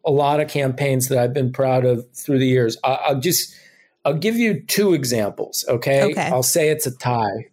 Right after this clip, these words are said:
Speaker 1: between two.
Speaker 2: Okay, fine.
Speaker 1: You know, I still think, and I'm, I'm very proud of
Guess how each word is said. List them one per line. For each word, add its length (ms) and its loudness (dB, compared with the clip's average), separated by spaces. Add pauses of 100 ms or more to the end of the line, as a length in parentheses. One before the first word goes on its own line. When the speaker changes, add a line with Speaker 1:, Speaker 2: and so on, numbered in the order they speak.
Speaker 1:
between 460 0
two. 320 -2 (400)
Speaker 2:
Okay, 260 -2
fine. 200 -4
Speaker 1:
You 60 2
know, 160 -2 (380)
I 80 0
still 440 2
think, 420 -2
and 120 2
I'm, 280 -2 (100)
I'm 360 0 (100)
very 480 2
proud 680 2 (200)
of 540 0